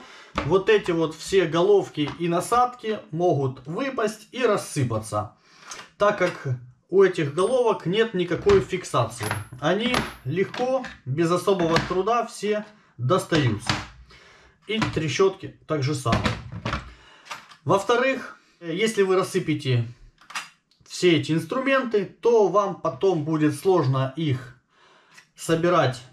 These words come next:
в правильном порядке, потому что на чемодане нету никакой маркировки. То есть не указано, где и какая головка должна находиться. И легко вы можете всё это перепутать.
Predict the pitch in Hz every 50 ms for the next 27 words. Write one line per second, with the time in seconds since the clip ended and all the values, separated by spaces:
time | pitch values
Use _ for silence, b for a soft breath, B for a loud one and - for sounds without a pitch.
0 | _ _ _ - - - - - 180 175 156 151 143 139 139 139 131 127 196 214
1 | 247 247 220 - - 151 127 160 160 156 165 170 180 185 170 - - 147 143 156
2 | 165 156 - - 156 151 160 165 170 208 220 226 220 202 190 185 160 127 127 -
3 | - 135 160 196 208 208 202 - 180 175 165 - - - 131 131 147 147 143 151
4 | 135 127 - 180 190 180 - - 123 127 143 156 156 - - 160 151 139 117 107
5 | 104 - - 104 104 - B B B B B B B - 196 185 160 127 - 175
6 | 175 175 190 196 - 262 262 240 220 214 208 190 180 156 135 131 147 160 214 226
7 | 226 214 - 165 160 - 165 - - 185 175 165 151 147 139 165 180 208 226 226
8 | 226 - - 160 147 131 143 143 131 131 151 175 175 170 151 131 123 135 160 -
9 | - 143 135 127 104 101 104 - - - - - _ _ _ _ _ _ _ -
10 | 262 294 285 202 156 127 - 226 220 185 156 156 175 190 160 151 127 131 117 -
11 | - 170 175 - 135 131 - - 175 165 139 - - 104 101 - - - -